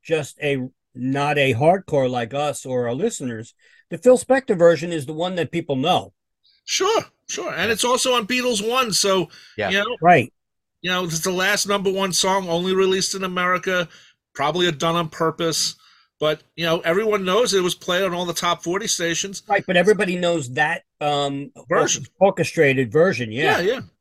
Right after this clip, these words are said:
Speaker 1: So
Speaker 3: But I do agree with you, Mitch. That was, that was actually one that I, I would have, had we crossed off a few others that we duplicated, I would have gone
Speaker 1: Right.
Speaker 3: down with that. But
Speaker 1: And I, and it actually goes together with,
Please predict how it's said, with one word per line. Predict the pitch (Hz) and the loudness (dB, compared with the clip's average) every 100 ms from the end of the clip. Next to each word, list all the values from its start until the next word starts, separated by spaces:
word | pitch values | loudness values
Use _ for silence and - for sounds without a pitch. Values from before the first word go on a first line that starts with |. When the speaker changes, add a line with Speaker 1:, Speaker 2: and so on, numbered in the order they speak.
| _ _ _ - | _ _ _ -12
Speaker 1:
So | 127 113 | -4 2
Speaker 3:
But | |
I | 175 180 | 4 4
do | 170 170 | 4 4
agree | 135 135 | 2 2
with | 117 | 0
you, | |
Mitch. | 101 95 - | -2 -4 -4
That | 120 | -4
was, | 120 | -4
that | - 131 143 | -6 -2 0
was | 160 143 | 0 -2
actually | 139 127 131 120 110 | -2 -2 -6 -6 -6
one | 101 104 104 | -10 -10 -10
that | 104 | -8
I, | 101 101 98 | -10 -12 -16
I | 90 98 98 92 73 117 | -14 -14 -14 -18 -20 -12
would | 101 101 | -8 -6
have, | 95 | -6
had | - 107 | -4 -6
we | 101 107 104 98 _ - - | -4 -6 -6 -8 _ -20 -20
crossed | - 180 190 190 202 | -2 4 6 4 2
off | 175 156 | 2 0
a | |
few | 135 147 139 | -4 -2 0
others | 135 135 123 120 | 0 0 -4 -4
that | 117 | -8
we | 113 | -8
duplicated, | 131 135 117 104 104 98 98 | -6 -6 -8 -10 -10 -10 -10
I | 98 | -10
would | 98 | -10
have | 98 - | -12 -4
gone | 143 | 0
Speaker 1:
Right. | 131 107 | 0 0
Speaker 3:
down | - - | -10 -20
with | 82 | -20
that. | - _ | -20 _
But | 127 123 | -4 -2
Speaker 1:
And | 180 202 | -2 4
I, | 214 - | 4 4
and | 214 240 | -2 2
it | 220 | 2
actually | 240 262 - 214 | 4 0 -4 -8
goes | 151 180 190 175 | 0 2 2 0
together | - 151 170 156 156 | -8 -4 -4 -2 -2
with, | 147 | -4